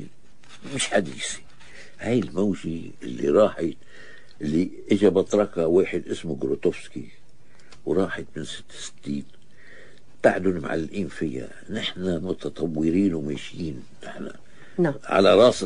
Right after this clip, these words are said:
Speaker 1: على راس ال-، ال-، التطور نحن ماشيين.
Speaker 2: منصور رحباني، إلى أي مدى بتعتبر المسرح الرحباني لعب دوره كفن ملتزم؟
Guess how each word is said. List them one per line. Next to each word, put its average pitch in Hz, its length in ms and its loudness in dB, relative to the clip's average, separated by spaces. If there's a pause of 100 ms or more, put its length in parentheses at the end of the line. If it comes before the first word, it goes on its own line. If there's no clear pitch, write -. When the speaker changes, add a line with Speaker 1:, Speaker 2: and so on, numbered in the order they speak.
Speaker 1:
على 78 280 4
راس 92 360 6
ال-، 71 220 -6
ال-، - 360 -8
التطور 98 760 2
نحن 71 160 -8
ماشيين. - 380 -10 (200)
Speaker 2:
منصور 208 420 6
رحباني، 208 400 6
إلى 208 340 8
أي 247 180 8
مدى 214 240 8
بتعتبر 180 500 4
المسرح 185 460 2
الرحباني 180 720 4 (380)
لعب 214 340 8
دوره 214 420 8
كفن 233 360 4
ملتزم؟ 160 800 4